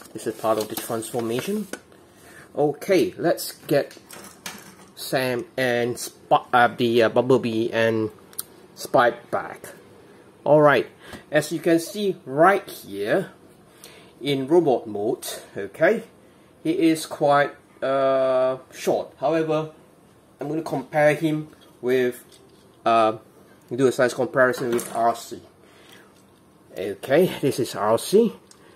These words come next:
Okay, this is the size. Okay, you can see immediately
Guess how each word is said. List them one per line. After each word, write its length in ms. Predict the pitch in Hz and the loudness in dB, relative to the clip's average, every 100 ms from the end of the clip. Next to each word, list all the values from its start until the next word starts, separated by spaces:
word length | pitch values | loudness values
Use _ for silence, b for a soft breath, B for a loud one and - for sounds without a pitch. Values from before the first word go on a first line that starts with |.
| b - | b 0
Okay, 200 | 127 127 | 2 4
this 220 | 143 - | 2 -2
is 120 | - | -4
the 80 | 110 | -4
size. 600 | - 117 98 127 156 - B B 185 B | -2 0 2 2 -2 -10 B B -18 B
Okay, 180 | 160 139 | 0 0
you 80 | |
can 160 | 151 147 | 0 -4
see 340 | - 175 113 | -4 -6 -4
immediately 680 | 127 143 165 98 98 98 117 | 0 6 6 6 -6 -12 -14